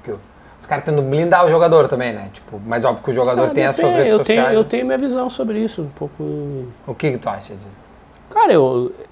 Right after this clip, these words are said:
Speaker 2: eu hoje, pra mim, aposentado, o meu grande benefício foi de eu não ter assessor.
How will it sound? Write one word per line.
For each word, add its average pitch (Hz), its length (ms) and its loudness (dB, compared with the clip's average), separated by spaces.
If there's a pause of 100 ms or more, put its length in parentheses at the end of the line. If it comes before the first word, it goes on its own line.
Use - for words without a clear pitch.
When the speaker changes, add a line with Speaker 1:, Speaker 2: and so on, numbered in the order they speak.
(960)
Speaker 2:
eu 175 300 6 (100)
hoje, 175 400 8
pra 143 220 0
mim, 143 340 0 (160)
aposentado, 131 840 0
o 131 300 -2
meu 135 220 0
grande 160 800 2 (920)
benefício 147 840 0
foi 202 180 6
de 175 100 4
eu 208 140 4
não 226 160 2
ter 220 260 2
assessor. 233 540 -4